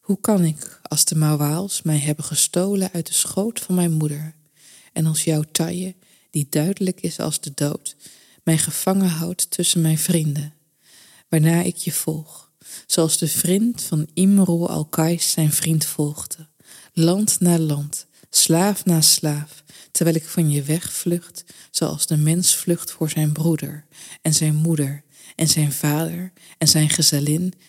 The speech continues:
en zijn zonen. Damascus trok zich terug en ik zat op mijn plaats.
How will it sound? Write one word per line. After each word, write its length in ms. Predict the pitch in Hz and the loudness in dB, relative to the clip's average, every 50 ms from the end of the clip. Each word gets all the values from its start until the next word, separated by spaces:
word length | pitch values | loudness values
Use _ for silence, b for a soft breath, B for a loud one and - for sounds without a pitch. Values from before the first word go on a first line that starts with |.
| b b | b b
en 140 | b 175 170 | b 2 2
zijn 280 | - - 180 160 156 156 | 2 4 4 4 2 2
zonen. 520 | 139 147 147 156 165 165 160 156 156 156 B B B B B B | 2 2 2 2 2 2 2 0 0 -2 B B B B B B
Damascus 680 | - 151 147 151 160 170 175 - - - - 165 - - | -2 0 2 2 2 2 2 0 0 0 0 -2 -2 0
trok 240 | - - 160 151 - | 0 0 0 2 2
zich 260 | - 156 143 - - | 0 0 0 -2 -2
terug 400 | - - - 156 170 - - - | -2 0 0 0 0 -2 -6 -6
en 200 | - 147 147 143 | -4 -2 -2 -2
ik 120 | 147 - | 0 0
zat 180 | - - 151 - | -2 -2 -2 -4
op 140 | 170 - - | -6 -6 -4
mijn 240 | 156 135 135 131 | -4 -4 -4 -4
plaats. 560 | - - - 131 131 135 - - - - - | -6 -6 -6 -6 -6 -8 -8 -8 -8 -8 -10